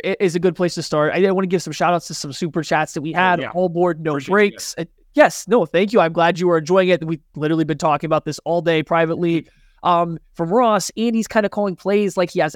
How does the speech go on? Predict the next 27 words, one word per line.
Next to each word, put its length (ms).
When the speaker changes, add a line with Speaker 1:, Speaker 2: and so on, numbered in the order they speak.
Speaker 1:
Alex. 560
Yeah, 320
I 100
mean, 120
I 120
agree. 500
And 160
that's, 240
that's 260
what 120
kinda 220
spurred 400
where 120
I 60
was 100
going 120
with 100
this. 100
Like, 140
th-, 180
we've 240
seen 320
this 160
before. 380
We've 200
seen 220
an 80